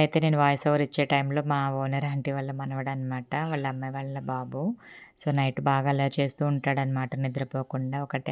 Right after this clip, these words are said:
అరుపులు అరుస్తూ ఉన్నాడు. so వాళ్ళైతే బాగా ఎంజాయ్ చేస్తున్నారు ఆ బాబుతోటి.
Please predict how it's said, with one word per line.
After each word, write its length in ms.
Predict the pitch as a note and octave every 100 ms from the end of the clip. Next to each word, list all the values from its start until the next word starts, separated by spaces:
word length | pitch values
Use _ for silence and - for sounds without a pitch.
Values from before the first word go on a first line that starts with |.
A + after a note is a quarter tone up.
| C#3+
అరుపులు 320 | C3+ - C#3 C3+
అరుస్తూ 300 | C3 - C#3+ C3+
ఉన్నాడు. 420 | C3 B2+ B2+ D3+ A#3+ - - - - -
so 40 | D3
వాళ్ళైతే 340 | C#3 C#3 C#3 D3
బాగా 180 | C#3 C#3+ C#3+
ఎంజాయ్ 220 | C#3 C#3 C#3+
చేస్తున్నారు 420 | C3+ C#3 C#3 C3+
ఆ 40 | C3+
బాబుతోటి. 600 | C3 B2+ - C3 B2